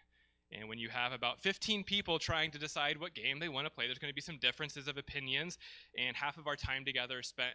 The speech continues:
just having a conversation about what game do we want to play. Now, this conversation can go multiple ways. Someone can say, "Hey, I wanna play Uno," and I could respond,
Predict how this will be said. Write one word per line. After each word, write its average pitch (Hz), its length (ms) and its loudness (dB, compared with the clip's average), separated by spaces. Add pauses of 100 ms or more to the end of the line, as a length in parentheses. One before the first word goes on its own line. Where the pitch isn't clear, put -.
just - 240 -6
having 120 260 -4
a 107 60 -4
conversation 120 560 -4
about 113 180 -2
what 135 160 -8
game 117 220 2
do 127 100 -4
we 135 80 -2
want 95 240 -10
to - 80 -16
play. 120 360 0 (1400)
Now, 127 360 2 (260)
this 139 180 -2
conversation 170 600 0
can 160 140 -10 (100)
go 160 140 0
multiple 160 400 -2
ways. 170 260 0
Someone 147 240 -6
can 139 120 -10
say, 135 180 -2
"Hey, 139 140 -2
I 131 120 0
wanna 143 160 -4
play 123 240 -2
Uno," 175 400 2 (260)
and 120 480 -2 (400)
I 135 120 8
could 135 160 -2
respond, 131 560 2